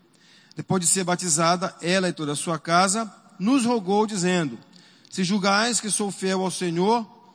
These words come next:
entrai em minha casa e aí ficai." E nos constrangeu a isso. Aconteceu que, indo nós para o lugar de oração, nos saiu ao encontro uma jovem possessa de espírito adivinhador, a qual adivinhava, dava, adivinhando,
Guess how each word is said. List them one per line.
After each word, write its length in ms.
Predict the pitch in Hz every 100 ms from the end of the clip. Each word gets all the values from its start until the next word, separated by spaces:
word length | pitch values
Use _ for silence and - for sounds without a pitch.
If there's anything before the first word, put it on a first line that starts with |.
| -
entrai 460 | 175 185 - 190 214
em 20 |
minha 240 | 208 185 -
casa 560 | 170 180 202 180 196
e 80 | 185
aí 180 | 185 202
ficai." 500 | 202 - 175 131 110 - _ - _ -
E 80 |
nos 200 | 196 220
constrangeu 500 | 220 214 214 214 202
a 80 | 208
isso. 320 | 156 117 - - _ _ _ _ _ -
Aconteceu 600 | 180 240 254 233 247 269
que, 120 | 247
indo 300 | 220 254 247
nós 320 | 190 202 226
para 180 | - 208
o 40 | 202
lugar 340 | 180 170 208
de 100 | 180
oração, 840 | 185 170 143 - 151 151 165 202 - _ _ -
nos 160 | 196 -
saiu 240 | 220 254
ao 140 | 254
encontro 480 | 233 190 202 226 220
uma 180 | 226 196
jovem 440 | 147 170 202 214
possessa 600 | 190 214 - 170 175 196
de 60 | 185
espírito 460 | 175 - 185 180 196
adivinhador, 640 | 170 185 196 170 190 139 _ _ _ - -
a 140 | 165 175
qual 320 | - 190 220
adivinhava, 720 | 208 196 185 160 180 196 202
dava, 400 | 170 175 180 - - _
adivinhando, 800 | 160 160 180 180 170 196 226 240